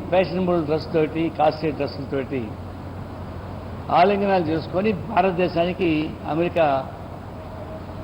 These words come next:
చాలా గొప్ప మిత్రుడు అని చెప్పని ఆదుకుంటానని చెప్తా ఉన్నారు. ట్రంప్ ఏమో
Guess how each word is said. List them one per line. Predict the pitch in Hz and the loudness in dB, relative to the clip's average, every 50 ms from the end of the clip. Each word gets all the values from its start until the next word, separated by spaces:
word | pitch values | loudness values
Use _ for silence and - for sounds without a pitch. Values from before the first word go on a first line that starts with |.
| - - | 0 4
చాలా | 156 156 | 4 4
గొప్ప | 147 123 143 156 151 - 190 | 4 2 0 -2 0 2 2
మిత్రుడు | 185 170 156 156 151 - 170 165 160 | 2 4 2 0 0 0 0 2 2
అని | 156 151 | 2 2
చెప్పని | 147 147 - 151 139 147 165 170 170 - - - - - - - - - - | 0 -2 -2 0 0 2 2 2 0 -2 -4 -10 -10 -10 -10 -10 -10 -2 4
ఆదుకుంటానని | 135 147 160 165 156 160 143 151 147 131 | 6 6 6 6 2 0 -2 -2 -2 -2
చెప్తా | 139 - - 143 127 | -4 -2 0 0 0
ఉన్నారు. | 117 104 101 95 92 95 - - - - - - - - - - - - - - - - - | 0 -2 -4 -6 -6 -8 -10 -12 -12 -12 -12 -12 -12 -12 -12 -12 -12 -12 -12 -12 -10 -6 2
ట్రంప్ | 156 180 214 214 - 226 | 4 4 4 4 4 4
ఏమో | 220 220 220 220 208 185 185 190 190 | 4 4 4 6 6 6 4 4 0